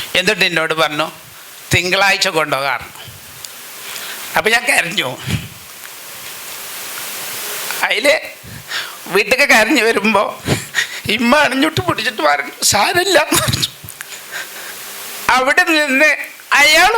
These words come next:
മരിക്കുന്നത് വരെ അയാൾ പൊന്നുപോലെ ഞാൻ നോക്കി. ഞാൻ പറഞ്ഞിട്ടില്ല, "നിങ്ങൾ എനിക്ക് രണ്ട് കിലോ പൂള തന്നില്ല" എന്ന്. മരിക്കുന്നത് വരെ ഞാൻ ആ വീട്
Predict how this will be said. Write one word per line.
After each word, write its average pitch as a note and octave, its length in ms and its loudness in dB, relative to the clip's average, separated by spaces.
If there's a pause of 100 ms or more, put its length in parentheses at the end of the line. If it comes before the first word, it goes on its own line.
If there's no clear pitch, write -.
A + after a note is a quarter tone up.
(140)
മരിക്കുന്നത് - 880 2
വരെ A#3+ 260 2 (680)
അയാൾ A3+ 180 4 (220)
പൊന്നുപോലെ A#3+ 800 4 (600)
ഞാൻ A3+ 200 0
നോക്കി. F#3+ 260 -4 (840)
ഞാൻ G3+ 220 8
പറഞ്ഞിട്ടില്ല, G#3 500 2 (1900)
"നിങ്ങൾ G#3+ 280 4 (880)
എനിക്ക് G3+ 260 2 (100)
രണ്ട് G#3+ 260 4
കിലോ G#3 180 4 (120)
പൂള A3+ 200 6 (140)
തന്നില്ല" G#3 380 2 (140)
എന്ന്. G#3 200 2 (720)
മരിക്കുന്നത് G#3 760 2 (100)
വരെ F#3 220 4 (280)
ഞാൻ F3+ 200 4
ആ - 20 2 (120)
വീട് F3 180 2